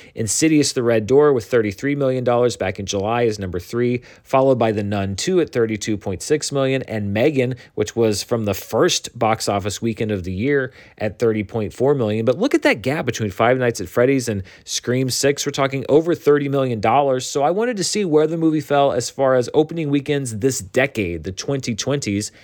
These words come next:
and Five Nights at Freddy's still easily has the number one spot. There it is at number one. Number two is Halloween Kills at forty-nine point four million dollars back in October of twenty twenty-one. In third place was A Quiet Place Part Two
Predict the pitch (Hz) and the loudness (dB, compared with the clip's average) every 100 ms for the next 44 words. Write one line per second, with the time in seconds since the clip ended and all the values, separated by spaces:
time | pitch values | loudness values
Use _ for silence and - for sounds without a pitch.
0 | - - - 120 104 117 160 175 175 - | -20 -20 -10 -8 -4 2 2 2 0 -2
1 | - 160 160 147 - - 143 180 - 143 | -2 2 2 2 -2 0 2 2 0 -2
2 | 214 185 165 127 135 131 139 110 113 113 | -2 2 4 4 2 0 -4 -2 0 0
3 | 123 - 147 160 92 - 101 123 151 151 | -2 -4 0 0 -2 -6 0 4 4 2
4 | 135 135 120 107 143 156 143 127 156 - | 0 -4 -2 0 2 0 0 -2 -2 -2
5 | 190 220 156 151 143 147 131 - 170 165 | 0 2 0 0 0 0 0 2 4 4
6 | - - 143 139 131 127 127 135 113 - | 0 -4 0 0 0 -2 -2 -4 -4 0
7 | 143 135 123 113 117 120 127 - 110 117 | 2 2 0 0 2 4 2 0 -2 -2
8 | 107 95 120 123 113 98 - 113 104 - | -4 -4 -2 0 0 -2 -4 -6 -6 -6
9 | 98 92 117 123 123 - - - 139 113 | -6 -2 -2 -2 -6 -14 -20 -6 -4 2
10 | 143 165 - 156 147 135 117 123 127 123 | 2 4 4 2 2 -2 -2 2 2 2
11 | 123 120 - 107 95 - 143 151 | -2 -2 0 -2 -2 -2 2 2